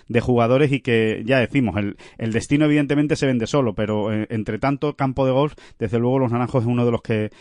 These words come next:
merece más la pena, así que, que, qué mejor que el próximo dos mil veintidós que ya se nos viene encima para que, mm,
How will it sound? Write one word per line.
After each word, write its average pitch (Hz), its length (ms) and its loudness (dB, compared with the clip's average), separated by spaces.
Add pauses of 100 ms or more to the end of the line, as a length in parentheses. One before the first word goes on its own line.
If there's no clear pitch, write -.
(140)
merece 113 380 -2
más 117 120 0
la 113 120 0
pena, 123 240 0
así 101 180 -8
que, 113 520 2
que, 120 200 0
qué 143 140 4
mejor 151 420 4
que 131 400 0
el 131 120 -2
próximo 139 380 0
dos 120 120 2
mil 135 180 2
veintidós 127 400 0
que 127 100 -4
ya 120 80 0
se 127 100 -4
nos 117 100 -2
viene 120 160 -2
encima 139 340 0 (240)
para 117 220 0
que, 110 320 0
mm, 107 180 -6